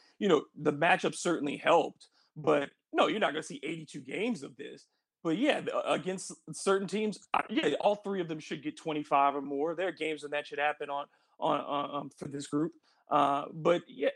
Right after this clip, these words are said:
um, there's going to be some, some nights where they struggle too, 'cause it, it, because of those matchups, because, um,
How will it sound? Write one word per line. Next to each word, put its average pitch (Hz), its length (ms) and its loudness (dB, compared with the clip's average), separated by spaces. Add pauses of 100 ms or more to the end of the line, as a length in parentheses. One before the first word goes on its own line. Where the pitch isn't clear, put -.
um, 170 460 4
there's 233 180 0
going 269 180 4
to 226 60 2
be 214 220 0
some, 196 300 -4
some 208 260 -4
nights 202 240 0
where 196 60 2
they 190 120 4
struggle 220 400 0
too, 214 220 0
'cause 151 140 -2 (300)
it, - 200 2
it, 165 180 2 (320)
because 214 340 6
of 190 120 6
those 143 180 4
matchups, - 540 -4
because, 185 580 4 (300)
um, 147 320 2